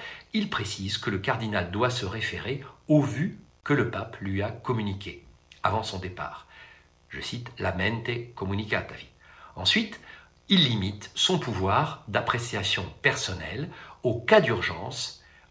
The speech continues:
aux affaires qui nécessitent une solution rapide. Je cite, « sollecito corso e disbrigo ». Enfin, en rappelant que le cardinal reste responsable devant le pontife de, de ses décisions, je cite, «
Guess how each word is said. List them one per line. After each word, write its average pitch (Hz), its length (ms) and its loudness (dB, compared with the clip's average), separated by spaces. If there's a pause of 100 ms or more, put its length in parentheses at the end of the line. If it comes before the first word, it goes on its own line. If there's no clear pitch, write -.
aux 180 220 6
affaires 95 420 -4
qui 156 160 -4
nécessitent - 480 -4
une 104 120 -2
solution 127 440 0
rapide. 123 360 -4
Je - 120 -8
cite, « - 320 -6 (160)
sollecito 135 720 2
corso 98 640 -2
e 104 40 -4
disbrigo ». 98 580 -4 (320)
Enfin, - 380 2 (400)
en 131 80 6
rappelant 123 460 -2 (220)
que - 80 2
le 139 120 4
cardinal 95 440 -4
reste 104 360 -6
responsable - 720 -6
devant 143 240 4
le 127 120 -2
pontife - 460 -8
de, 92 100 -6 (300)
de 95 80 -8
ses 90 160 -6
décisions, 110 540 -6
je 80 100 -6
cite, « - 340 -12